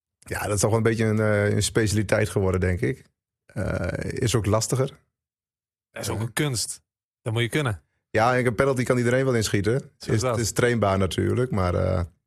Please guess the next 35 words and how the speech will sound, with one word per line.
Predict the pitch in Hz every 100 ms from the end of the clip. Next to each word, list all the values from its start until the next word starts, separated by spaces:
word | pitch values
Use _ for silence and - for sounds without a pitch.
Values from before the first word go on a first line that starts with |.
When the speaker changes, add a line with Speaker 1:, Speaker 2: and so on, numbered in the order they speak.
| _ _
Speaker 1:
nee, | - 120 127
goed | - 139 -
koppen. | 131 143 294 233 - _ _ _ _ -
En | 110
zeker | 120 117
aanvallend | 101 104 113 113 110
koppen, | 123 117
dat | 117 110
is, | 113 101
eh, | 104 98 101
ja, | 98 98
wat | 101
jij | 104
zegt | 101 104
een | 104
kunst. | 85 120 120 - - _ _ -
Maar | 107
het | 98
is | 92
wel | 92
een, | 92 95 92
eh, | 104
ja, | 113
je | 104
moet | 101 95
veel | 110
op | 98 90
trainen | 104 101
en | 104
wordt | 95
het | 90
wel | 92
een | 87
specialiteit. | 98 92 87 - - - _ _ _ _ _
Speaker 2:
Zeker. | - 127 123